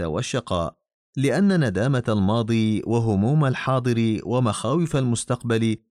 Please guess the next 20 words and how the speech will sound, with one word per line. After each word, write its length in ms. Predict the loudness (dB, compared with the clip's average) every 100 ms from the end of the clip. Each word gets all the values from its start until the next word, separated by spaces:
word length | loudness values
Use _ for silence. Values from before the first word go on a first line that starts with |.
| _
ستلازمكم 960 | -4 -2 0 0 0 0 -2 0 -2 0
في 200 | -2 -2
كل 360 | -4 -2 -4
حين 300 | -2 0 2
ولحظة، 680 | 4 2 0 -2 -2 -2 -2 -8 _ -2
ولن 400 | 0 2 0 0
تمنحكم 760 | -2 -2 -4 -4 -4 -2 0
الراحة 460 | 0 -2 -4 -4 -4
أبدًا. 540 | -2 0 -2 -2 -2 -4 _ _ -2
لن 180 | 0 2
ينفعكم 680 | 2 0 0 0 -2 0 -2
التشبه 680 | -2 -2 -2 -2 0 0
بالحيوانات 880 | 0 -2 -2 -2 0 -2 -2 -2 0
والخروج 680 | 0 0 -2 -2 0 0 0
عن 240 | 0 0
إنسانيتكم، 1000 | 0 0 0 0 2 0 -2 -2 0 0 -2 _ _
ففي 280 | -6 -2 0
ذلك 380 | 0 0 0 -2
جحود 500 | -2 -4 -2 0 0
لله 680 | 2 2 2 0 2 0